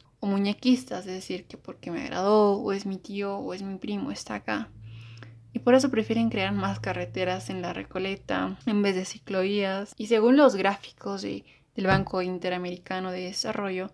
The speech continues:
sobre la ineficiencia del gasto público, es decir, de lo que hace el Estado con nuestros impuestos,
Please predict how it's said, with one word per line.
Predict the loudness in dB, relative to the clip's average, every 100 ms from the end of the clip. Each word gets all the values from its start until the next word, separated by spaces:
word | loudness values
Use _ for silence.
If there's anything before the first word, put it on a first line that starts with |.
| -8
sobre | -2 0 0 -2
la | -4
ineficiencia | -4 -6 -8 -8 -2 4 4 4 -4
del | -4
gasto | -4 -6 -8 -8
público, | -2 -2 -2 -4
es | -6
decir, | -6 -8 -10 -10 -6
de | -4
lo | -4
que | -6 -8
hace | -8 -6 -10
el |
Estado | -10 -12 0 4 4 2
con | -4 -6
nuestros | -8 -10 -10 -12
impuestos, | -6 -2 -2 -4 -6 -6 -8